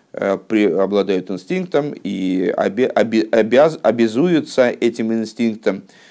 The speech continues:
э, в своем поведении. Машенкина одам, что не так, э, с человеком, э, гу мусколи, он, э, мускулист, э, он, э, обладает разумом, и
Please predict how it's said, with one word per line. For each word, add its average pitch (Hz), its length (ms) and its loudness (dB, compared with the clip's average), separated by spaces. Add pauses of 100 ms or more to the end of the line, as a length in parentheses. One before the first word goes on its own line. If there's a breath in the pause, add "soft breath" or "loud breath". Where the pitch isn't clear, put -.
(160 soft breath)
э, 104 160 0
в - 80 -8
своем 123 400 2
поведении. 117 580 0
Машенкина 135 760 0
одам, 113 460 0 (220 loud breath)
что - 240 0
не 120 180 2
так, 117 440 2 (280)
э, 95 320 -2
с - 20 -10
человеком, 110 720 2 (320 loud breath)
э, 104 260 4
гу 160 540 2 (320)
мусколи, 127 800 0 (480 loud breath)
он, 120 320 2
э, 110 640 2 (680)
мускулист, 92 640 -8 (460 loud breath)
э, 104 180 0
он, 131 360 2
э, 110 800 4
обладает 110 800 4
разумом, 127 640 2 (400 soft breath)
и 113 580 4